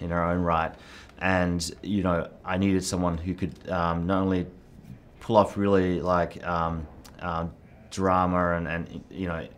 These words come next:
the intimacy, but also could pick up a machine gun and blast Nazis away, and a, or a flamethrower.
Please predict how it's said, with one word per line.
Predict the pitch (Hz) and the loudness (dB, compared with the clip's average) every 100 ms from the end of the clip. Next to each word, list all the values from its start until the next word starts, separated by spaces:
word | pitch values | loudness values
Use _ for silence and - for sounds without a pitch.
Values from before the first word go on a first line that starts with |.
| 87 | -8
the | 90 | -4
intimacy, | 92 92 104 - 87 85 78 - - - - - - | -4 -2 -2 -2 -2 -4 -6 -16 -20 -20 -20 -20 0
but | 104 | 4
also | 98 98 - 92 90 87 - | 6 4 4 4 4 0 -2
could | 95 - - | -2 -2 -4
pick | 110 95 | -2 2
up | 92 - | 2 4
a | 90 | 0
machine | 85 85 98 92 | 2 0 0 2
gun | 90 85 82 | 4 2 2
and | 82 | -2
blast | 85 87 85 - | 0 4 2 2
Nazis | 95 87 87 92 85 | -2 2 2 0 -2
away, | 82 82 82 | 0 2 2
and | 85 | 0
a, | 80 | 0
or | 101 92 | 2 2
a | |
flamethrower. | 87 95 90 90 - 80 80 | 0 0 0 0 0 0 0